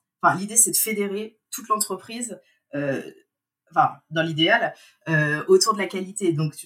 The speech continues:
c'est, c'est vraiment une, une fonction assez transverse. Et du coup, ça a nécessité, voilà, de, d'amener le projet, euh, auprès des agents, euh, de former aussi les, les superviseurs, les managers,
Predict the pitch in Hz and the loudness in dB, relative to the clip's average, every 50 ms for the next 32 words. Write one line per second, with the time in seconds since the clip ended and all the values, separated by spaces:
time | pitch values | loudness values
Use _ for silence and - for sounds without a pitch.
0 | - - - - - 160 - - 196 180 185 196 214 233 226 214 190 170 160 143 | 2 6 6 6 8 8 8 10 10 8 8 4 2 0 -2 -2 2 2 2 2
1 | 135 - - 170 180 - 196 196 202 - 247 226 202 185 - 190 - - - 208 | 2 -2 -4 -10 -8 -6 -8 -8 -8 -6 -2 0 0 0 0 -4 -10 -4 0 0
2 | 202 196 196 - 180 202 254 - - - 165 147 143 _ _ _ _ _ _ _ | 0 0 0 0 0 2 2 2 2 0 0 -2 -12 _ _ _ _ _ _ _
3 | - 190 196 170 180 - - 240 262 277 - - _ _ - 170 - 190 175 170 | -2 -2 0 -2 -4 -6 -6 -4 -4 -4 -4 -6 _ _ -4 -2 0 2 2 2
4 | 175 175 - - 170 - - - 220 233 202 185 170 165 156 151 156 147 143 147 | 2 0 -4 -4 -4 -6 -4 -4 -6 -4 -4 -2 0 -2 0 0 -2 -4 -4 -6
5 | - - - - 190 190 190 196 202 196 196 - - 196 190 196 196 202 196 190 | -8 -12 -8 0 2 4 4 6 4 2 2 6 8 8 10 10 10 8 8 8
6 | 165 147 151 - - 202 214 - 220 208 202 190 180 175 170 165 160 175 196 226 | 6 6 2 0 -2 -2 -2 -2 -6 -2 0 0 2 4 4 4 4 2 -2 -4
7 | - 247 247 - _ _ _ _ _ - 160 160 160 160 151 175 196 196 - 208 | -4 -4 -8 -14 _ _ _ _ _ -8 -4 -2 -2 0 6 6 6 8 8 4
8 | 196 202 214 208 190 185 - - 196 185 165 156 151 147 147 147 151 156 160 - | 4 2 -2 2 4 6 6 6 6 2 -2 0 0 -2 -4 -4 -2 0 0 0
9 | - - - 170 170 165 170 160 156 170 175 190 196 202 170 160 160 160 160 160 | 0 2 0 0 0 0 -4 -4 -2 0 2 2 2 2 2 0 -2 -2 -2 -2
10 | 151 147 151 165 185 | -2 -2 0 0 0